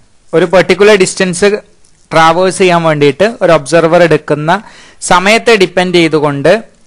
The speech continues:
ഏറ്റവും സിമ്പിൾ ആയിട്ടുള്ള മെത്തേഡ് എങ്ങനെയാണ്, ആ,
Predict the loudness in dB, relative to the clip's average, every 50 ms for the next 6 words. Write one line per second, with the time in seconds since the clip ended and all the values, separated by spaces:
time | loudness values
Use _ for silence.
0 | _ -14 -12 -2 0 2 2 2 0 0 -2 0 2 2 2 2 2 0 -2 -2
1 | 0 -2 -4 -2 -2 0 0 2 2 2 0 0 -4 -6 -6 -4 -2 0 0 0
2 | 0 0 -2 -4 -6 -10 -18 -20 -20 -20 -20 -20 -20 _ -20 _ -4 0